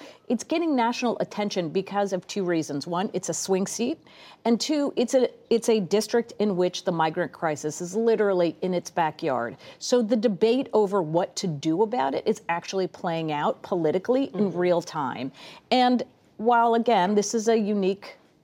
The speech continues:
Speaker 1: we're in a unique period of time in one unique district, I do think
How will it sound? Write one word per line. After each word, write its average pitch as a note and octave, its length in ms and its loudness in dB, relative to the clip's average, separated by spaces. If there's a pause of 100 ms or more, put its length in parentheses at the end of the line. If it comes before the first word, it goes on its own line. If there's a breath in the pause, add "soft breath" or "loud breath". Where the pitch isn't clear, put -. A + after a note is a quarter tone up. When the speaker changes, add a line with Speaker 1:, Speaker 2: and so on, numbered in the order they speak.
(100)
Speaker 1:
we're F#3 180 0
in F#3+ 120 0
a - 20 -2
unique F#3 320 2
period A#3 240 4
of A3 80 -2
time C4 300 4
in G3 120 2
one E3+ 220 2
unique A3 320 2
district, G#3 540 0 (320 loud breath)
I C4 60 4
do D4+ 280 2
think A#3+ 500 0